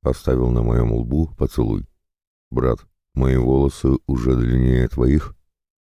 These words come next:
Я видел маму, сидевшую рядом с отцом. Она смотрела на меня,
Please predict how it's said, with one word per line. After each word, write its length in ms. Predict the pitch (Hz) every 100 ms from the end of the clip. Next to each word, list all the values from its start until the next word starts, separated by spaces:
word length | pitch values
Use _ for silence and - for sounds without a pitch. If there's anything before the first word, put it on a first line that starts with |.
| _ _ _ -
Я 80 | 80
видел 260 | 78 76
маму, 340 | 80 90 80 62
сидевшую 520 | - 64 62 - 60
рядом 220 | 60 58
с 100 | -
отцом. 400 | 53 - 53 50 - _ _ _ _ -
Она 220 | 90 98
смотрела 420 | - 87 98 95
на 100 | 85
меня, 420 | 78 82 98 87